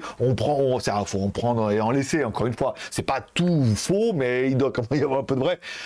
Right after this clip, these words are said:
Voilà, qu'il y a, euh, les, les vaisseaux galactiques, les, nos frères de l'espace qui viennent nous voir et tout, ils partent, ils, pour un,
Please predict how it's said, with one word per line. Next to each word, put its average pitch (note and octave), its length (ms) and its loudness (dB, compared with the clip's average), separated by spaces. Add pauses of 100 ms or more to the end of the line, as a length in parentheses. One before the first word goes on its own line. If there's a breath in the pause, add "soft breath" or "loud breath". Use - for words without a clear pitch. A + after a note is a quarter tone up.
Voilà, C3+ 240 0
qu'il C3+ 360 2
y B2+ 60 4
a, B2 80 2
euh, B2+ 280 2
les, A#2 280 2 (260 loud breath)
les G#2+ 60 2
vaisseaux A#2+ 340 2
galactiques, D#3 800 0
les, B2+ 400 2 (260 loud breath)
nos C3 120 2
frères D#3+ 260 0
de B2+ 80 4
l'espace C#3 540 -2
qui D3 100 -2
viennent B2 240 2
nous C#3 140 2
voir C#3+ 420 0
et C3+ 80 2
tout, E3 280 0
ils C3+ 140 2
partent, - 360 -6
ils, C#3+ 200 2
pour C3 220 0
un, C3 140 2